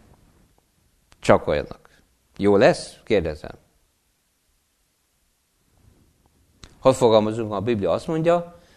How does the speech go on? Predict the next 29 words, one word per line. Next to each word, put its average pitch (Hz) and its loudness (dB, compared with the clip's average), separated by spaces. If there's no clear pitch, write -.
hogy 92 -6
Ádám 110 0
és - -8
Éva 92 -4
egy 87 -10
ilyen 104 -4
világba 87 -2
teremtetett 82 -4
bele, 82 -8
és - -8
nem 170 2
lett 123 4
volna 107 -2
önzés 113 -2
és 90 -8
félelem, 120 -6
ha 90 -4
az 82 -6
engedetlenség 90 -4
nem 92 -2
következett 80 -6
volna. 78 -8
A 147 4
másik, 196 4
ö, 139 4
üzenet 165 2
ebben 135 4
a 113 2
szakaszban, 135 0